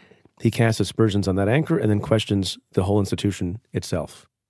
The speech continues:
Whatever he says about the military and supporting the troops, in individual circumstances, if someone had the temerity, like John McCain, to say something adverse to the interests of the President of the United States,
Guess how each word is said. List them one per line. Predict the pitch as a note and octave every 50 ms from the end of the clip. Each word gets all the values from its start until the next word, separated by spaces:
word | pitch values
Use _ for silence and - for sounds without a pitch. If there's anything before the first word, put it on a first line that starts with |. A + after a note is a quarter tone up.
| _ _ _ _
Whatever | - A2+ G#2+ A2 A2+
he |
says | G2 A#2 G#2+ F#2+
about | - G#2 G2+
the | -
military | G2+ A2 A#2+ B2+ - E3 E3+
and | D#3 A#2
supporting | - G#2 F2+ - G#2 G2+ G2
the | F#2+
troops, | - - D3 E3+ - - - - - _ -
in | A#2+ -
individual | C3 B2+ B2+ A#2 A#2 A#2 G2+ A2 G#2
circumstances, | G2+ - A#2+ A#2 C3 B2 - - C3 C#3 - - - F3 -
if | G2+ -
someone | - A#2 A2 A2 G2+
had | G#2+ G#2
the | F#2+
temerity, | F#2 - - G#2+ G#2+ A2+ A#2+ C3 D#3
like | C#3+ G#2+ G2 -
John | - - G#2 G2+ G2+
McCain, | G2 G2 - - A#2+ C3 C#3+ D3+ - _ -
to | - G2
say | F#2+ - A2+ A2+
something | G#2+ - A2+ G#2 - G2+ G2+
adverse | G2+ G#2 A2 F#2 G2 A2 A#2 B2+ -
to | - G2
the | F#2+ G2+
interests | G#2 G2+ G#2+ G2 - -
of | G2
the | F2 F#2
President | - - G#2 G2 G#2 G2 G2 -
of | - G2+
the | F#2 F#2+
United | F#2 F#2 G2 F#2+ F#2 F2
States, | - - D#3+ F#3+ - - -